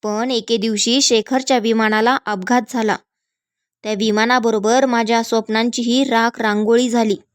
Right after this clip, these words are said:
मी दुःखानं वेडी झाले. तरुण मनाची दुःख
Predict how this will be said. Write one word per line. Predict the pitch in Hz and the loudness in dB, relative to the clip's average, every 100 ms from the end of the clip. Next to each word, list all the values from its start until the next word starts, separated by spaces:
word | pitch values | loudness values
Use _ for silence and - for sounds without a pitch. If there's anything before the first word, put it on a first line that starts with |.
| _ _ _ _ _ _ - | _ _ _ _ _ _ -10
मी | 208 214 262 | -2 0 0
दुःखानं | 220 240 - 240 254 | 0 -4 -4 -2 0
वेडी | 220 226 254 | 0 0 0
झाले. | 247 226 208 - _ _ _ _ _ - | 0 0 0 -4 _ _ _ _ _ -10
तरुण | 226 226 262 | -4 -2 0
मनाची | 254 233 240 247 | 0 -2 -2 -4
दुःख | 202 247 - | -4 -4 -2